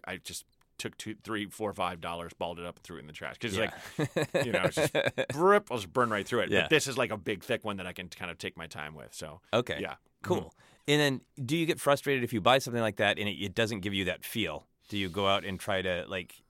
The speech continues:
Speaker 1: Yeah.
Speaker 2: does it get to be like a hunger? 'Cause, like,
Speaker 1: Huh,
Speaker 2: I, I'm
Speaker 1: interesting.
Speaker 2: thinking about this because I saw
Speaker 1: Yeah.
Speaker 2: It.
Speaker 1: Yeah,
Speaker 2: I,
Speaker 1: yeah.
Speaker 2: and the new one. And I, I, just like you, I enjoyed it.
Speaker 1: Mm-hmm.
Speaker 2: But then I was like, I had an itch, and I, like, went home and I watched the television movie.
Speaker 1: Yeah.
Speaker 2: Which has its problems too, but I was just like,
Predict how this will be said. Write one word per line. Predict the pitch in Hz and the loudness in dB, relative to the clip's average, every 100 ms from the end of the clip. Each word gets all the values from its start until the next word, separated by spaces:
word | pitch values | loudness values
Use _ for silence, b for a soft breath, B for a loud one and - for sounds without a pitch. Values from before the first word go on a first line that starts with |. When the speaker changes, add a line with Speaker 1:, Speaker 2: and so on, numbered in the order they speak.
| _ - | _ -8
Speaker 1:
Yeah. | 143 202 | -4 2
Speaker 2:
does | 147 | 4
it | |
get | 147 160 | 4 4
to | |
be | 151 147 | 6 6
like | 131 | 6
a | 120 | 4
hunger? | 131 139 113 78 - - | 4 4 4 0 -4 -4
'Cause, | 120 | 4
like, | 147 | 6
Speaker 1:
Huh, | 135 | 6
Speaker 2:
I, | 98 92 | 2 2
I'm | 165 | 2
Speaker 1:
interesting. | - 175 190 | 6 6 6
Speaker 2:
thinking | 196 | 4
about | 170 165 | 4 4
this | 165 | 2
because | - 135 | -2 0
I | 135 | 2
saw | 127 147 | 4 2
Speaker 1:
Yeah. | 110 123 | 4 2
Speaker 2:
It. | 120 _ _ _ 127 | 2 _ _ _ 0
Speaker 1:
Yeah, | 120 | 4
Speaker 2:
I, | 127 127 | 4 4
Speaker 1:
yeah. | 123 127 | 4 2
Speaker 2:
and | 117 - 131 | 2 -4 0
the | 127 | 2
new | 139 | 4
one. | 113 113 117 _ _ - | 4 2 0 _ _ 0
And | 208 | 2
I, | 202 - - | 2 -2 -6
I, | 110 156 143 - 131 | -6 -6 -8 -12 0
just | 185 180 | 2 4
like | 151 | 0
you, | 87 - | 0 2
I | 156 | 4
enjoyed | 151 139 131 | 6 6 6
it. | 131 _ _ - | 4 _ _ -10
Speaker 1:
Mm-hmm. | 135 127 123 - | -6 -6 -8 -8
Speaker 2:
But | 147 | -2
then | 160 160 | 0 2
I | |
was | 127 117 | 2 2
like, | - 113 | 0 -4
I | 120 | -2
had | 127 147 | 2 2
an | 120 | 2
itch, | 139 - 110 | 0 -2 -2
and | |
I, | 107 | -2
like, | 104 113 101 | 2 0 0
went | 120 113 | 0 0
home | 127 117 | 0 2
and | 107 | 2
I | |
watched | 101 98 95 - | 4 2 0 -2
the | 90 90 - | -4 -2 -4
television | 113 98 92 95 | -2 -2 -2 -2
movie. | 101 76 73 _ b | -4 -4 -8 _ b
Speaker 1:
Yeah. | 117 117 101 95 | -2 2 2 2
Speaker 2:
Which | 135 | 2
has | 131 | 2
its | 117 | 2
problems | - 120 107 - | 4 4 4 0
too, | 165 107 | 2 2
but | 101 104 | 2 2
I | |
was | 107 | 2
just | 117 | 0
like, | 104 | -2